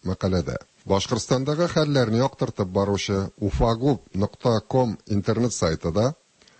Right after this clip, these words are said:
ике мең җиденче елга күзәтү ясап, Башкортстан түрәләренең ике мең җиденче елда барысы да алдагүл булды дигән раславын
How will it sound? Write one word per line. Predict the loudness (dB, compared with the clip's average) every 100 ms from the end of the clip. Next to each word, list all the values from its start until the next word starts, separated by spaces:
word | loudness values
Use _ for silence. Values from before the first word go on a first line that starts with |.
| -20 -20 -20 -16 -2
ике | 0 2
мең | 0 0
җиденче | 0 0 -2 0
елга | 0 0
күзәтү | 0 0 0 0 2
ясап, | 0 0 -2 -2 -6 _ _ _ -20 -2
Башкортстан | 0 0 -4 -2 -2 0
түрәләренең | 2 2 2 2 0 0 -4 -6
ике | -10 -2 0
мең | 0
җиденче | 0 0 0 0 0
елда | 0 0 0 -2 -6
барысы | -2 2 2 0 -2
да | 0 0
алдагүл | 2 0 2 0 0 -2
булды | 0 0 0 0
дигән | 0 0
раславын | 0 -2 0 2 2 2